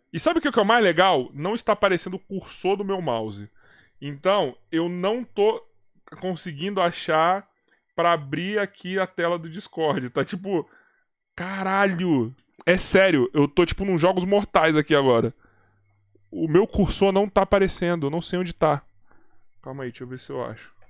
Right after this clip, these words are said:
Mano. Vamos ver. Eu tô clic-,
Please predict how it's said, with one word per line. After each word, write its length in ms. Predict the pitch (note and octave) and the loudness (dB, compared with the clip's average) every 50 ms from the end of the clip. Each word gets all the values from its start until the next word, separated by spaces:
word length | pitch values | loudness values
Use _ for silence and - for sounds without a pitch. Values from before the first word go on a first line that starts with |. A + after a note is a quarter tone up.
| - _ - _ _ _ _ _ _ - - - - - - - - - - - - _ _ - - - | -20 _ -20 _ _ _ _ _ _ -20 -20 -20 -20 -20 -20 -20 -20 -20 -20 -20 -20 _ _ -20 -20 -16
Mano. 560 | - G3+ C4 C4 A3+ F3 D3 A#2+ G#2+ G2+ A2 - _ _ _ _ _ _ _ _ _ _ - _ - _ - - - - _ - _ - _ _ - _ - _ _ _ _ _ _ _ _ _ _ _ _ _ _ _ _ _ _ _ _ _ _ _ _ _ _ _ _ _ _ - A#2+ | -10 -6 -2 -2 0 0 -2 -4 -6 -10 -12 -16 _ _ _ _ _ _ _ _ _ _ -20 _ -20 _ -20 -20 -20 -20 _ -20 _ -20 _ _ -20 _ -20 _ _ _ _ _ _ _ _ _ _ _ _ _ _ _ _ _ _ _ _ _ _ _ _ _ _ _ _ _ _ -20 -16
Vamos 240 | A#2+ B2+ C3+ C3 A#2+ | -14 -12 -12 -10 -8
ver. 220 | A#2+ A2+ G#2+ A2+ _ _ _ _ _ _ _ _ _ _ _ - | -8 -8 -8 -10 _ _ _ _ _ _ _ _ _ _ _ -18
Eu 40 | C3+ | -14
tô 140 | - D3 C#3 | -10 -10 -8
clic-, 260 | - D#3 C#3 _ - | -8 -8 -10 _ -12